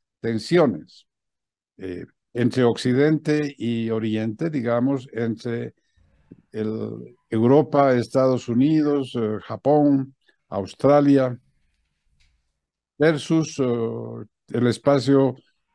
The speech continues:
económico del, del Asia, en el cual claramente China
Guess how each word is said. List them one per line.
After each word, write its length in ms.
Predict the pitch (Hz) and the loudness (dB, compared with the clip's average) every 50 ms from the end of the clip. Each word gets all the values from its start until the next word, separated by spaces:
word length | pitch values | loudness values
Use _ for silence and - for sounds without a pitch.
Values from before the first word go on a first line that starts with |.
| _ _ - | _ _ -8
económico 680 | 113 - - 123 120 127 139 143 147 135 - 131 127 | -6 -2 2 2 4 4 6 6 4 4 2 0 -2
del, 340 | 117 117 113 113 113 107 104 | 0 0 0 0 -2 -4 -2
del 180 | 101 113 113 104 | -2 -2 -2 0
Asia, 540 | 113 135 139 127 - - 135 135 135 131 | 0 0 0 0 -2 -4 -2 0 0 -2
en 140 | 127 120 113 | -2 -2 -4
el 160 | 113 110 104 | -4 -6 -6
cual 340 | - - 123 123 123 123 117 - | -6 -4 -2 -2 -2 -4 -6 -6
claramente 720 | - 123 135 131 127 123 117 120 120 117 107 - 123 113 | -2 0 0 2 2 2 0 0 -2 -4 -6 -8 -10 -10
China 460 | - - 127 120 117 120 123 127 127 | -8 -8 -6 -4 -4 -4 -4 -6 -8